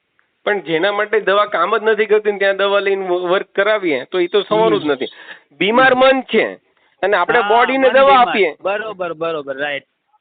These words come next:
Speaker 1: તો પછી એનું તો મેળ જ નથી ખાવાનું ને. મને પગ
Speaker 2: નહીં,
Speaker 1: દુખતો
Speaker 2: નહીં.
Speaker 1: ને માથાની દુખાન દવા લાવ તો એ તો સેટ જ ના થાય ને, સીધી વસ્તુ છે.
Speaker 2: <laughs> નહીં, નહીં.
Speaker 1: અ,
Speaker 2: કાંઈ
Speaker 1: ઠીક
Speaker 2: નહીં,
Speaker 1: છે.
Speaker 2: મુલાકાત કરીએ
Speaker 1: તો
Speaker 2: તમારી. બીજું
Speaker 1: તમે ચોક્કસ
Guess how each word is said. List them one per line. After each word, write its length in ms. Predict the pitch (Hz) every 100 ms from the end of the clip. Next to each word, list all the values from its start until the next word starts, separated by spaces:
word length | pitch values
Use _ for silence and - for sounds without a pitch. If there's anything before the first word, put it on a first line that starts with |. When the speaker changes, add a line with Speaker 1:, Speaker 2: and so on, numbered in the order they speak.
| _ -
Speaker 1:
તો 140 | 247
પછી 300 | 247 254 262
એનું 260 | 262 262 254
તો 160 | 269
મેળ 260 | 262 269 285
જ 80 | 277
નથી 200 | 269 262
ખાવાનું 460 | 226 226 214 220
ને. 100 | 247
મને 220 | 190 220
પગ 100 | 233
Speaker 2:
નહીં, 140 | 226 170
Speaker 1:
દુખતો 300 | 180 294 254
Speaker 2:
નહીં. 40 |
Speaker 1:
ને 60 | 247
માથાની 380 | 247 262 247 233
દુખાન 360 | 247 240 240
દવા 260 | 240 247 247
લાવ 220 | 240 226
તો 120 | 220
એ 80 | 233
તો 100 | 240
સેટ 240 | 262 254
જ 80 | 254
ના 140 | 233 208
થાય 180 | 190
ને, 120 | 220 233
સીધી 260 | 233 240
વસ્તુ 300 | 220 175 180
છે. 240 | 143 127 117 _ _
Speaker 2:
<laughs> 220 | _ -
નહીં, 240 | 151 156 143
નહીં. 260 | 131 127 _ _ _ _ _ _ _ _ _ _ _ _ _ _
Speaker 1:
અ, 40 | -
Speaker 2:
કાંઈ 300 | 196 208 196
Speaker 1:
ઠીક 120 | 254
Speaker 2:
નહીં, 100 | 214
Speaker 1:
છે. 60 | 202
Speaker 2:
મુલાકાત 360 | 214 208 220
કરીએ 300 | 190 196 214
Speaker 1:
તો 100 | 202
Speaker 2:
તમારી. 340 | 196 208 214 226
બીજું 420 | 175 180 208 233 - _
Speaker 1:
તમે 220 | 180 208
ચોક્કસ 460 | 214 180 175 208